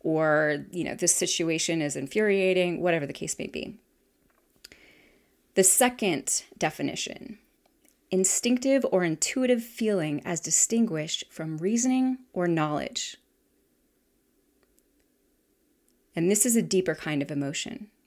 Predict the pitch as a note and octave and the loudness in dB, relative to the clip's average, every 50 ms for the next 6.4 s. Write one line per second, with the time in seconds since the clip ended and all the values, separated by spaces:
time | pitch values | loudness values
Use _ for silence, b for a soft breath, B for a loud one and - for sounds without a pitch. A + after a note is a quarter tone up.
0 | _ _ - G3+ A3 - A#3+ A3 A#3+ A#3 A#3 G3+ G3 F#3+ G3 F#3 E3+ E3 D3 D3+ | _ _ 0 2 2 2 4 2 2 2 4 4 4 4 4 4 4 2 2 2
1 | - - D#3+ D#3 C#3+ - - - E3+ E3 - - D#3 - - D#3 D3+ D#3 D#3 D3 | 0 0 -2 -2 -2 -4 -4 -4 -4 -4 -2 -4 -6 -6 -6 -6 -6 -4 -4 -4
2 | D#3 D#3 D#3 D#3 D#3 D#3 D3+ - - E3 D#3+ D#3+ D#3+ E3 E3+ F3+ G3 G3+ G3+ G#3 | -4 -4 -4 -4 -4 -4 -4 -4 -4 -4 -4 -4 -4 -4 -4 -4 -4 -4 -4 -6
3 | G3+ - - D#3+ E3 E3 E3+ E3 F3 F#3 - - - - D3+ D#3 D3+ D3+ D3+ - | -8 -6 -8 -6 -6 -6 -6 -6 -8 -10 -8 -8 -6 -6 -6 -6 -6 -6 -8 -12
4 | - E3+ - - D#3 - C2 - - - G3+ - _ - - - - - - - | -14 -14 -10 -8 -8 -6 -6 -6 -8 -10 -12 -16 _ -20 -20 -20 -20 -12 -4 0
5 | F3 E3+ E3 E3+ E3+ - D3+ D#3 E3+ E3+ E3 E3 F3 F3 - E3+ D#3+ D3+ D3+ - | 2 4 6 6 4 4 0 -2 -2 0 0 -2 -2 -4 -4 -6 -4 -6 -6 -6
6 | - C#3+ C#3 C#3 C#3+ - - | -8 -8 -6 -6 -6 -8 -8